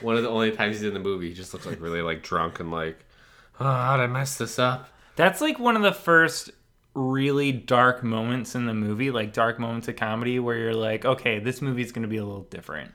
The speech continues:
Speaker 1: Mm-hmm. But it was funny, though. <laughs> 'Cause they just switched it.
Speaker 2: But, uh, so then, uh, Bill and Ted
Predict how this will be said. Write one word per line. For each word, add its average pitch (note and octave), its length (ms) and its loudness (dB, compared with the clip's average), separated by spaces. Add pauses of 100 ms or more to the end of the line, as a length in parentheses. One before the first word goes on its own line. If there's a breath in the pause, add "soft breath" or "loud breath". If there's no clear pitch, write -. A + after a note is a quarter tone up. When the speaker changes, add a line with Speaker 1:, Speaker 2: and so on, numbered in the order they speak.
Speaker 1:
Mm-hmm. F2 360 -6 (400 loud breath)
But B2 120 4
it C#3 40 4
was C#3+ 160 0
funny, G2+ 340 -2
though. D2 80 -6
<laughs> - 680 -16
'Cause - 160 -6
they A#2+ 60 0
just A2 200 -6
switched - 400 -10
it. D2+ 180 -12 (720 loud breath)
Speaker 2:
But, E3+ 380 6
uh, B2 360 8
so D3 280 0
then, D3+ 580 2
uh, B2 240 4
Bill D3 280 0
and C#3+ 120 -4
Ted C3 420 4